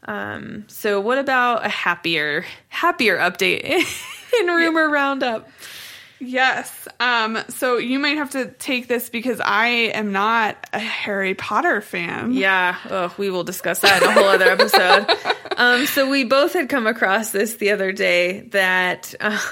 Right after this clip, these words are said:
Speaker 1: Eddie Redmayne, uh, the, the new, the Oscar-winning actor,
Speaker 2: Mm-hmm.
Speaker 1: <laughs> um, which we discussed before too. But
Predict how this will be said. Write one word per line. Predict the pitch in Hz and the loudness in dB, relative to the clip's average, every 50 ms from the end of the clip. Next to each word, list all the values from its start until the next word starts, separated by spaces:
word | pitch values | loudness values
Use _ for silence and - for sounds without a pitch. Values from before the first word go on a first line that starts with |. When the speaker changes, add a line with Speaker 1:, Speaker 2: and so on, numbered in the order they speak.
| - _ - 302 - | -12 _ -16 -8 -2
Speaker 1:
Eddie | - 214 220 233 226 220 | 0 0 2 0 0 0
Redmayne, | 202 196 190 180 190 190 190 190 190 190 190 190 185 - - - - - - - - - _ _ _ _ _ _ _ _ _ _ - - _ _ _ _ | 2 0 0 0 -2 -4 -2 -2 -4 -4 -6 -8 -10 -14 -18 -18 -18 -18 -18 -18 -20 -20 _ _ _ _ _ _ _ _ _ _ -20 -20 _ _ _ _
uh, | - 214 202 202 196 190 190 190 185 190 190 196 196 214 - - - - | -6 -4 -2 0 0 0 0 0 0 0 0 -2 -2 -4 -8 -14 -18 -14
the, | - 208 220 226 220 220 214 208 202 196 202 208 208 - - - _ _ _ _ _ - | -8 -4 -2 -2 0 0 2 2 2 2 0 -2 -2 -6 -10 -18 _ _ _ _ _ -8
the | 240 233 233 233 214 | -2 0 0 0 0
new, | 202 214 220 220 220 214 214 214 208 208 - - | 0 -2 -2 -2 -2 -2 -2 -4 -4 -6 -10 -16
the | 269 240 233 226 214 202 - - - _ - | -10 -6 -4 -2 -2 -2 -4 -6 -14 _ -6
Oscar-winning | - 240 269 269 262 - - 240 226 220 208 208 208 208 208 202 196 185 | -4 -2 -2 -2 -2 -2 -2 0 2 2 2 2 2 2 0 0 -2 -2
actor, | - 214 214 220 226 233 - - 196 160 175 185 196 220 - | 0 0 0 -2 -4 -6 -6 -6 -4 -2 0 2 2 2 0
Speaker 2:
Mm-hmm. | 330 302 262 233 226 208 214 262 320 - - 294 277 - - - | 0 -2 -4 -6 -6 -6 -6 -8 -4 -2 0 0 0 2 2 2
Speaker 1:
<laughs> | |
um, | 311 240 240 | 2 2 2
which | 269 233 233 233 | 2 0 0 -2
we | - 254 247 | -4 -4 -4
discussed | 247 247 262 - - 226 240 247 - | -4 -4 -4 -2 -2 -2 -2 -2 -4
before | - 240 240 240 220 226 | -6 -6 -4 -2 -2 -2
too. | 233 233 269 220 208 208 202 | -2 -2 0 0 0 0 2
But | 202 208 196 190 | 2 0 0 0